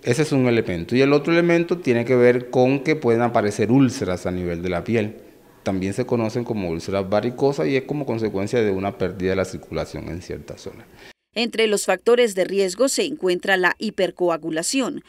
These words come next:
Speaker 2: como consecuencia del uso de hormonas tanto en el hombre como en mujeres,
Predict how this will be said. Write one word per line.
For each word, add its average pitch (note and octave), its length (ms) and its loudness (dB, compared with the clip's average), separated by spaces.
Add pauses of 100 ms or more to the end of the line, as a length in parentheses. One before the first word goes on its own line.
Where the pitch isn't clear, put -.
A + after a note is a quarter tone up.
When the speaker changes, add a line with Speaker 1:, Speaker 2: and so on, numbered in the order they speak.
(140)
Speaker 2:
como G#3+ 220 -2
consecuencia G#3 760 -2
del G3 160 0
uso F3 240 0
de D#3 80 -4
hormonas F#3 560 -2
tanto D#3+ 440 -4
en C4 160 2
el F#3+ 120 0
hombre F3 320 0
como E3 260 -2
en C#3+ 80 -2
mujeres, G3 520 2